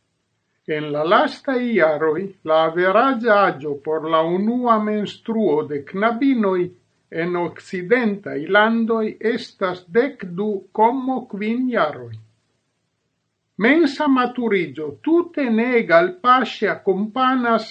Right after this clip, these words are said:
la fizikan maturiĝon, kaj tio havas gravajn psikologiajn influojn. Je la mezo de la deknaŭa jarcento, deksep-jara knabino, kiam aperis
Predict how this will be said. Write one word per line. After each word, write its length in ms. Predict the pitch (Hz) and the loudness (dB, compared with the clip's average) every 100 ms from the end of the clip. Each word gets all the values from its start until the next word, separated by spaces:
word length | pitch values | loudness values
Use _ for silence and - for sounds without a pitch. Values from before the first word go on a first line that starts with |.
| - | -8
la 160 | 175 | -8
fizikan 800 | - 202 190 196 262 254 226 226 | -6 -6 -6 -4 -4 -2 0 0
maturiĝon, 840 | 220 214 214 240 254 220 127 113 110 - _ _ _ | 0 -2 -4 -8 -6 -6 -8 -14 -14 -16 _ _ _
kaj 160 | 147 147 143 - | -6 -4 -4 -4
tio 340 | 247 277 311 - | 0 2 2 -2
havas 580 | - 196 240 269 254 - | -2 2 2 2 -2 -6
gravajn 760 | 160 156 214 247 247 247 247 233 | -6 2 4 4 0 -2 -4 -6
psikologiajn 1160 | - - 175 165 160 160 156 208 233 233 233 226 | -10 -12 -6 -4 -2 -4 -4 -2 0 0 0 0
influojn. 720 | 233 220 - 151 120 120 117 - _ _ _ _ _ _ _ _ _ | 0 -4 -4 -4 -4 -6 -12 -14 _ _ _ _ _ _ _ _ _
Je 140 | 185 190 | 0 2
la 140 | 202 | 4
mezo 460 | 208 285 330 277 240 | 4 2 0 0 -2
de 140 | 185 170 | 0 2
la 160 | 165 | 2
deknaŭa 1040 | 160 220 269 - 190 180 190 254 233 180 151 | 4 4 2 -2 -6 -2 0 2 2 4 2
jarcento, 920 | 139 147 143 - 240 247 240 240 220 - | 0 -4 -8 -4 -2 -2 -4 -6 -8 -8
deksep-jara 1120 | 170 285 294 - 247 226 - 214 233 190 147 | -8 -6 -8 -6 -2 -2 -2 2 4 4 -2
knabino, 720 | - 151 165 180 240 240 220 208 208 _ _ _ _ | -10 -10 -6 -4 -4 -2 0 -2 -6 _ _ _ _
kiam 380 | - 302 277 254 | -2 0 2 2
aperis 640 | 240 247 285 196 147 143 | 0 0 0 0 -2 -10